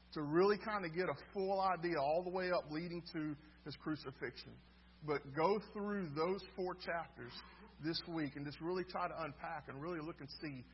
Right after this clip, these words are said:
the promises that God has for you, the love that God has for you, who you are in Christ as a believer, and who God is as our Heavenly Father. So let's start, uh, with, uh, chapter thirteen, verse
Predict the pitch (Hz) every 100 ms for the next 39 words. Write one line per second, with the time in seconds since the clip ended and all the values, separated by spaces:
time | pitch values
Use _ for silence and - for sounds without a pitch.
0 | - - - - 165 160 147 156 131 131
1 | 127 143 139 127 135 131 - 120 120 -
2 | - - 160 156 156 170 165 135 127 143
3 | 139 131 131 - - 110 104 - - -
4 | - - - - 220 226 196 185 170 170
5 | 147 - 143 139 135 - - - - 160
6 | 156 143 147 147 131 120 - - - -
7 | - 135 160 147 143 135 139 127 120 131
8 | 131 139 127 120 131 117 - 135 - -
9 | - 208 - - 202 202 190 - 156 147
10 | 143 151 143 143 135 127 - - 165 160
11 | 147 151 170 139 135 131